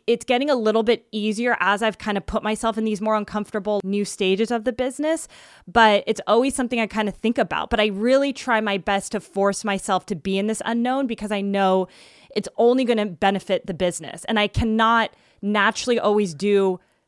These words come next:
the day-to-day operations, which I naturally am, I lean into. Um, that's kinda, like, my go-to. I know if I stick there, then the business is not gonna grow. And I'm, I'm really passionate about making this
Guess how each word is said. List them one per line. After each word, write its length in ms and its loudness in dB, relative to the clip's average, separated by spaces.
the 120 2
day-to-day 540 6
operations, 600 2
which 160 0
I 120 0
naturally 440 0
am, 160 -4
I 100 2
lean 260 2
into. 640 0
Um, 180 0
that's 220 -2
kinda, 240 -2
like, 180 2
my 240 2
go-to. 680 -2
I 100 2
know 300 8
if 100 2
I 80 2
stick 400 2
there, 380 2
then 240 0
the 100 0
business 560 0
is 100 -6
not 200 -2
gonna 160 -6
grow. 480 0
And 180 -4
I'm, 300 -4
I'm 160 -6
really 360 0
passionate 580 -4
about 380 -2
making 560 -2
this 220 0